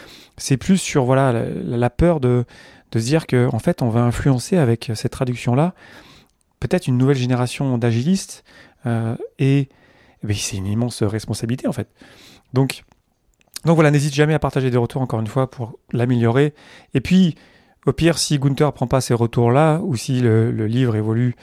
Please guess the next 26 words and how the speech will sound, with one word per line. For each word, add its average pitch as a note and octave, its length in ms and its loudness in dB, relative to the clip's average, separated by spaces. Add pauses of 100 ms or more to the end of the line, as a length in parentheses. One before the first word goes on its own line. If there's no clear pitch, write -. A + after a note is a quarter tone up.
(260)
et A#2+ 80 -4
que - 100 -10
tu A#2+ 120 -8
partages A#2+ 320 0
des A#2+ 60 2
retours, « A2+ 300 0
Tiens, C#3 220 -6
moi, C3+ 100 -4
il B2 80 0
me B2 60 -2
manquerait A#2+ 260 -6
ci, B2 200 -8
il - 20 -2
me B2 60 -2
manquerait A2+ 220 -4
ça », F3 200 -2 (380)
ben, G#2 80 -8 (480)
peut-être - 240 -10
qu'on G#2 480 -12
en G#2 80 -6
fera - 160 -6
un B2 60 0
bouquin. F#3+ 280 -2 (320)
Parce - 140 -4
qu'après C3 240 0
tout, A#3 260 4